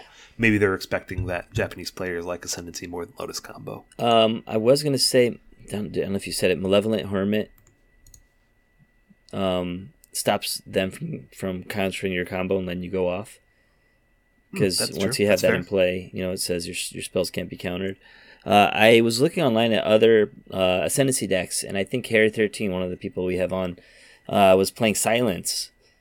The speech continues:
Speaker 1: That, so that, that's the card I was gonna
Speaker 2: Yeah.
Speaker 1: bring up, is that, yeah, Silence is another good mirror breaker there, and I think that's something I've been seeing more popular. Uh, I, I wanna say Island Go Sami, uh, was running main deck Silences
Speaker 2: Mm-hmm.
Speaker 1: in the list that top forward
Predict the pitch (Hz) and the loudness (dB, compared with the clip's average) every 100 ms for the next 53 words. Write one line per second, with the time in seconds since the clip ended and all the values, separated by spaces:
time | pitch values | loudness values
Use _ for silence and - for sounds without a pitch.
0 | _ _ _ _ _ 127 - - 131 117 | _ _ _ _ _ 0 4 6 6 6
1 | 123 - 135 120 107 104 95 92 90 85 | 2 2 4 6 6 4 2 0 -6 -6
2 | 101 95 95 101 98 - - 131 131 127 | -6 -4 -2 0 -2 0 2 4 2 -2
3 | - 117 101 95 98 101 95 92 90 95 | -2 -4 -2 -2 -2 -2 -4 -6 -8 -8
4 | 90 95 95 92 90 - 101 95 - 98 | -6 -8 -4 -4 -4 -6 -6 -6 -6 -6
5 | 95 - 95 90 101 95 90 90 107 - | -8 -10 -8 -6 -6 -8 -6 -4 -4 -6
6 | 131 - 147 147 107 101 101 113 - 117 | -8 -4 -4 -4 -4 -4 -2 -6 -8 -4
7 | 139 110 - 127 123 117 - 110 120 117 | -2 -2 -4 -6 -6 -8 -8 -10 -10 -6
8 | 110 110 - - 113 127 131 135 131 104 | -4 -4 -6 -8 -8 -8 -8 -6 -6 -6
9 | - 95 92 98 90 101 98 92 92 107 | -2 -2 0 -2 -2 -4 -4 -6 -4 0
10 | 113 127 - 127 139 - 147 117 107 113 | 0 0 -2 -4 -4 -4 -2 0 -2 -4
11 | 107 95 92 98 104 107 - - 104 101 | -6 -4 -6 -6 -6 -6 -6 -8 -8 -8
12 | - 104 101 101 95 | -6 -4 -4 -6 -10